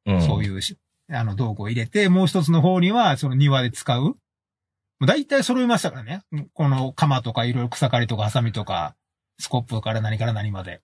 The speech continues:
Speaker 1: でしょうね。
Speaker 2: うん。だからそれを、草刈り機を、<laughs> 全部そこに入れて、
Speaker 1: うん。
Speaker 2: あの、もうほぼほぼもう田舎暮らしのもうベテランに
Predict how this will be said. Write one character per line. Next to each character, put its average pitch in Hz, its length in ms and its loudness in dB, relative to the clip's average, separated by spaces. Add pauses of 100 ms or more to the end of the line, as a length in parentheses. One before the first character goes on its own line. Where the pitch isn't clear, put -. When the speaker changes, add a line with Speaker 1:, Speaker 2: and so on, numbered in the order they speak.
(140)
Speaker 1:
で 165 120 -4
し 175 120 2
ょ 117 140 0
う - 20 -10
ね。 95 200 -2
Speaker 2:
う 143 40 -2
ん。 139 420 0
だ 190 120 2
か - 40 -18
ら 180 120 0
そ 202 160 0
れ 202 180 0
を、 196 200 -4
草 175 200 -2
刈 160 120 2
り 156 100 2
機 135 100 0
を、 113 80 -6 (140)
<laughs> 202 120 0
全 214 240 2
部 226 80 2
そ 160 140 0
こ 135 100 -2
に 104 140 -8
入 131 160 -6
れ 107 240 2
て、 85 220 2
Speaker 1:
う 78 40 -4
ん。 82 160 -12 (480)
Speaker 2:
あ 147 140 4
の、 139 340 2
も 147 160 2
う - 20 0
ほ 226 140 2
ぼ 233 140 2
ほ 220 140 0
ぼ 202 160 0
も 123 300 0
う 151 60 -2
田 180 240 2
舎 165 160 0
暮 151 160 2
ら 110 80 0
し 92 540 -10
の 110 180 -4
も 110 140 -6
う 117 180 -10
ベ 151 140 2
テ 170 160 2
ラ 151 140 4
ン 135 100 4
に 120 220 -4